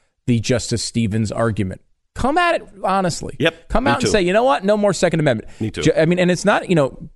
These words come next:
Speaker 1: Chris Cuomo was on T V today with Rick Santorum, um, and San-, and Santorum said, you know, people want to overturn the Second Amendment, and Chris Cuomo said, "No one's going after the Second Amendment."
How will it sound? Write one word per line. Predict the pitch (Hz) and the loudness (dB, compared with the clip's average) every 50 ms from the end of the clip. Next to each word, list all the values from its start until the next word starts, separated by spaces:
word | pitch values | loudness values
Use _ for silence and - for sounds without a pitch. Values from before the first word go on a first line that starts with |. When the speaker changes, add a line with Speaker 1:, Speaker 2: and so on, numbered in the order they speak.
| _ _ | _ _
Speaker 1:
Chris | - - 190 190 - | -2 0 0 0 0
Cuomo | - - 160 170 180 165 139 117 | 0 0 0 2 2 2 0 0
was | 107 104 110 | 0 0 0
on | 104 104 101 101 98 | 0 0 0 -2 -2
T | - 110 107 | 0 0 2
V | 98 101 92 | 2 0 0
today | - 101 92 90 87 85 85 85 87 - | 0 0 0 0 2 0 0 -2 -4 -4
with | - 90 98 98 95 | -4 -2 0 0 0
Rick | 104 101 101 - | 0 -2 -2 -2
Santorum, | - - 90 87 92 - 123 113 95 82 85 98 98 - - _ _ _ _ _ _ _ - | -4 -6 -6 -4 -4 -2 -2 -2 -2 -2 -6 -8 -10 -12 -16 _ _ _ _ _ _ _ -2
um, | 107 98 98 95 - | 0 2 2 2 0
and | 113 110 101 | 0 -2 0
San-, | - - 113 110 113 - | 0 0 0 0 -2 -2
and | - 110 98 101 110 101 98 95 92 - - - - - 107 - - | -4 -4 -2 0 0 2 2 0 -2 -4 -8 -14 -20 -20 -18 -8 -4
Santorum | - 101 95 92 - 104 101 95 | -2 0 0 2 2 0 0 2
said, | - 95 95 95 | 2 0 2 2
you | 104 | 0
know, | 92 | 0
people | 90 - 95 92 90 | 0 0 0 0 0
want | 95 92 90 | 0 -2 -2
to | |
overturn | 87 101 95 - 92 - - 92 | -2 -2 -2 -2 -2 -4 -4 -4
the | 87 92 | -4 -4
Second | - 87 90 92 | -4 -4 -4 -4
Amendment, | 92 95 98 110 117 95 | -4 -2 -2 -2 -2 -2
and | 90 - | -4 -4
Chris | - - 98 - | -4 -4 -4 -2
Cuomo | - 95 92 | -2 -4 -2
said, | 95 107 117 | -2 0 2
"No | 139 170 196 202 | 4 4 4 4
one's | 185 170 139 117 | 4 2 0 2
going | - - 117 110 | 0 0 0 0
after | 104 95 - 107 | -2 -2 -2 -2
the | 92 90 | -4 -4
Second | - - 85 - 87 87 | -4 -4 -6 -4 -6 -8
Amendment." | 87 90 92 90 - - | -8 -10 -12 -14 -18 -20